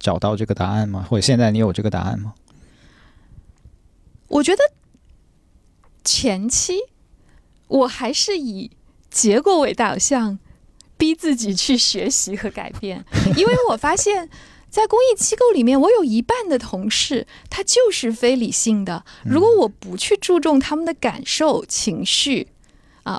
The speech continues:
Speaker 2: 不花时间跟他们相处，虽然我也不知道连接是什么，<laughs> 但是我，我，我，我知道，就是说你还是必须要跟他花时间，不只是谈工作，而是要相处。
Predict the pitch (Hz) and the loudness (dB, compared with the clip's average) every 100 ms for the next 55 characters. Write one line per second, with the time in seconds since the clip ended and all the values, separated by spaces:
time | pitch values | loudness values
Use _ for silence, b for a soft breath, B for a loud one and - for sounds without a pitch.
0 | - 415 - 370 392 - 208 247 269 269 | 0 -2 2 0 0 -4 -4 -4 -2 -2
1 | 285 277 - 311 381 - - - _ B | -2 -2 0 -2 -4 -6 -6 -8 _ B
2 | B - 302 302 311 240 208 262 208 196 | B -2 2 2 2 2 2 2 0 -2
3 | 220 196 190 196 240 262 254 254 - - | -4 -2 -2 0 2 2 0 -2 0 -2
4 | - 269 - - B B B - - 311 | -4 -10 -14 -18 B B B -2 2 0
5 | 247 254 - - - - - 285 285 233 | 2 -2 -2 -10 -12 -14 -2 0 2 0
6 | - 233 233 - 208 196 214 190 - - | 2 2 2 2 2 2 2 0 -6 -4
7 | 214 202 - 302 277 277 277 294 294 _ | 0 0 2 2 2 0 0 -2 -2 _
8 | 220 208 247 294 - 311 294 294 269 269 | 0 2 -2 -2 0 0 2 0 2 2
9 | 277 262 262 269 196 214 233 - 311 - | 2 0 -2 -2 0 0 0 0 -2 0
10 | - 208 - 190 214 240 269 302 - 214 | -4 -4 -6 -2 2 4 4 2 0 -4
11 | - 254 254 311 339 415 - | -2 -2 0 -4 -4 -6 -4